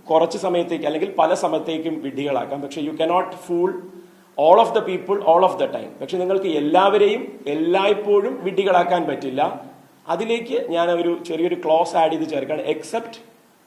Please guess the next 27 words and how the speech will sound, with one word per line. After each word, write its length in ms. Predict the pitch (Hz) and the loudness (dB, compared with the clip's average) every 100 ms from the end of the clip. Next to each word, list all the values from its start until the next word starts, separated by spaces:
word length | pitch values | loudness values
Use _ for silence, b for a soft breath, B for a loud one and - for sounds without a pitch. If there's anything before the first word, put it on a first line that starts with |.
| _ _ _ _ _ - | _ _ _ _ _ -10
if 60 | 156 | -6
you 160 | 160 170 | 0 6
are, 220 | 170 - - - - - _ _ _ _ _ - | 6 4 -2 -14 -20 -20 _ _ _ _ _ -12
uh, 160 | 143 151 | -4 2
not 160 | 160 165 | 2 2
in 80 | 160 - - - 139 | -4 -8 -16 -4 0
Congress. 680 | 139 135 131 - - - - _ _ _ | 0 -2 -6 -8 -16 -20 -20 _ _ _
പ്രത്യേകിച്ച് 380 | 131 170 196 - | -10 0 0 0
കേരളത്തിലെ 440 | 180 165 151 151 | -2 -2 -2 -4
കോൺഗ്രസ്. 380 | 127 117 110 - | -4 -6 -10 -14
ഇത് 140 | 135 175 | -12 -4
കേരളത്തിലെ 340 | 175 185 208 | -2 -2 -2
കോൺഗ്രസിന് 340 | 196 190 185 | 0 -2 -2
ബാധകമല്ല. 460 | 185 156 160 143 135 | 0 0 0 -2 -2
കാരണം 220 | 143 196 | -2 -2
കേരളത്തിലെ 360 | 202 202 214 214 | -2 -2 -2 0
കോൺഗ്രസ് 280 | 185 170 - | 0 -2 -4
പ്രവർത്തകർ 480 | 151 147 143 160 - B B B - | -6 -4 -4 -4 -6 B B B -6
വീണ്ടും 280 | 156 185 196 | -2 0 0
വീണ്ടും 240 | 180 190 | 0 -2
വിഡ്ഢികളാകാൻ 800 | 170 160 160 165 147 139 147 147 | -2 -4 -2 2 2 2 -2 -2
വേണ്ടി 300 | 135 131 156 | -2 -2 -2
നിന്നുകൊടുക്കുന്ന, 1040 | 147 143 170 190 160 120 - 104 107 131 - b b b b b - | -2 -2 0 0 0 -2 -8 -12 -10 -12 -16 b b b b b -8
അവരുടെ 260 | 127 160 175 | -2 4 4
നേതാക്കളുടെ 1080 | 160 156 160 165 165 175 170 165 185 - - - - - | 4 2 6 6 6 2 2 2 0 -2 -14 -20 -20 -8
ഒരുപക്ഷെ 380 | 147 151 156 165 | -4 -4 -2 -2
പ്രവർത്തനത്തിൽ 920 | - 143 147 165 156 156 165 170 | -2 -4 -2 -2 -2 -2 -4 -6